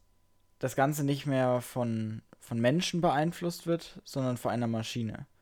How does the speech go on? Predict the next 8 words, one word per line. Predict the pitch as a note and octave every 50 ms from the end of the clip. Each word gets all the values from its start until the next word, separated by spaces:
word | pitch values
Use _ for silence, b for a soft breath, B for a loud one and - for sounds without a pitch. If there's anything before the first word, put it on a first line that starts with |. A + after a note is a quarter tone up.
| _ _ _ _ _ _ _ _ _ _
Von | - B2+ A#2+
diesem | C3 A#2+ B2+ -
Algorithmus. | - C3 A#2 B2 B2 A#2 C3 B2 - A2+ A2 A2 -
Dieser | - B2+ A#2+ B2+
Algorithmus, | - - D3 C#3 D3 C3+ D3 F#3+ G3 - G3 F#3 F#3 F3+ - B B B B B B
es | C#3 C#3
ist | D#3+ D#3+ -
nicht, | F#3 F#3 F#3 F3 - - -